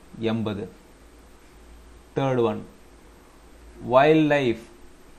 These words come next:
Wildlife Protection Act ஆயிரத்தி தொள்ளாயிரத்தி எழுபத்தி ரெண்டு. Fourth one, Water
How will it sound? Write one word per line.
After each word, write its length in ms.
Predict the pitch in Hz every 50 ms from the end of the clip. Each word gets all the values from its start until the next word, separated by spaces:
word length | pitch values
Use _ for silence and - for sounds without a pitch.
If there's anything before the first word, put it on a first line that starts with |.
| - - - - - - - - - - - - - - - - - - - - - - - - - - - - - - - - - - - - - - - - - - - - - - - - 117
Wildlife 540 | 120 131 139 151 147 147 143 143 143 139 - - - -
Protection 640 | 127 117 113 - 131 127 123 - - - 147 131 127 123 117 - - 107 117 113
Act 200 | 110 107 104 - - - - - - - - - - - - - - - - - - - - - - - 110 110
ஆயிரத்தி 280 | 120 127 127 120 110 -
தொள்ளாயிரத்தி 420 | 120 117 113 113 113 110 - 151 170 170 139 120 113
எழுபத்தி 380 | 117 120 117 120 113 - 135 110 110
ரெண்டு. 280 | 104 107 107 98 101 92 - - - - - - - - - - - - - - - - - - - - - - - - - - -
Fourth 320 | 147 147 151 147 139 - 135 117 110
one, 120 | 104 101 92 - - - - - - - - - - - - - - - - - - - - - - - - - - - - - - - - - - - - - - - - - - - - - - - - - - - - - - 117 113 117
Water 560 | 123 139 151 147 - - - 151 147 147